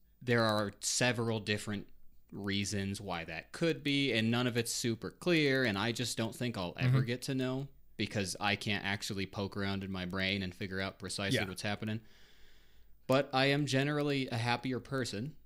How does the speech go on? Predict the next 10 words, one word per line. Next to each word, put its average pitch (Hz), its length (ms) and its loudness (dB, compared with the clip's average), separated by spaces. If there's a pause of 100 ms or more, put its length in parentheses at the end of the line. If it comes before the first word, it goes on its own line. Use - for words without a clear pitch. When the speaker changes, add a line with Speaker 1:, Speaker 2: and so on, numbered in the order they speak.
(440)
Speaker 1:
at 95 300 0
e-, 113 300 0
at 107 180 0
both 127 320 2
more 113 220 2
humid 127 420 -2
climates 143 500 -2 (160)
and 113 400 2
lower 110 320 2
elevations. 107 760 -2